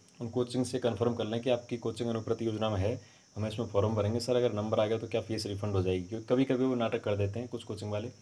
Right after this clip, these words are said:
बाकी जो समझदार होते हैं वो लोग कभी नाटक नहीं करते हैं। लेकिन फिर भी आप confirm करके ही coaching में admission लें कि, "सर हमारा अगर नंबर आ गया तो fees refund हो जाएगी ना?" और मैं assure करता हूँ आपको नाइंटी नाइन percent coaching वाले बोलेंगे, "ठीक है आपके पैसे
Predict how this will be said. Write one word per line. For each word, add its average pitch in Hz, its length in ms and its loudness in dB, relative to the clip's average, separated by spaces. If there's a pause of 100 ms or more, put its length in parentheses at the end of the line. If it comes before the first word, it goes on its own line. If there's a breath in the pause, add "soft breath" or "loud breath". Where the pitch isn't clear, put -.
(380 loud breath)
बाकी 113 180 2
जो 113 60 2
समझदार 107 400 2
होते 104 200 0
हैं 113 40 0
वो 113 80 0
लोग 117 140 0
कभी 110 140 0
नाटक 101 300 0
नहीं 101 100 -2
करते 98 220 -2
हैं। 127 120 -8 (200)
लेकिन 117 240 0
फिर 113 160 -2
भी 123 100 4
आप 123 160 2
confirm 113 340 -2
करके 107 260 -2
ही 107 80 -2
coaching 107 340 -6
में 104 80 -4
admission 101 300 -2
लें 120 160 -4 (340 loud breath)
कि, 107 60 -10
"सर 120 200 0
हमारा 101 240 4
अगर 110 140 2
नंबर 107 260 0
आ 104 60 4
गया 107 140 0
तो 117 100 -6
fees 110 260 -6
refund 101 320 -2
हो 92 60 4
जाएगी 98 200 4
ना?" 127 100 -4 (440 soft breath)
और 107 160 -2
मैं 104 220 0
assure 107 260 0
करता 113 240 -4
हूँ 117 60 2
आपको 123 400 -4
नाइंटी 113 300 -4
नाइन 113 180 -4
percent 113 340 -6
coaching 107 280 -4
वाले 101 140 0
बोलेंगे, 101 260 0
"ठीक 98 260 -4
है 110 40 2
आपके 104 180 -4
पैसे 101 340 -2